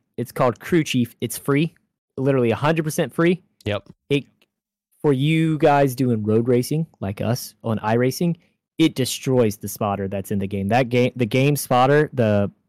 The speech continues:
Speaker 1: iRacing spotter is horrendous. Crew Chief, amazing. Gives you,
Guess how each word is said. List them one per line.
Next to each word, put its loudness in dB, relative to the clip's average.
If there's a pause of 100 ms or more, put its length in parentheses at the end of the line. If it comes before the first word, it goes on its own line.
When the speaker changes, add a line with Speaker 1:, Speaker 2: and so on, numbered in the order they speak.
(120)
Speaker 1:
iRacing 0
spotter 2
is -4
horrendous. -2 (340)
Crew 2
Chief, 2 (400)
amazing. 2
Gives -2
you, -2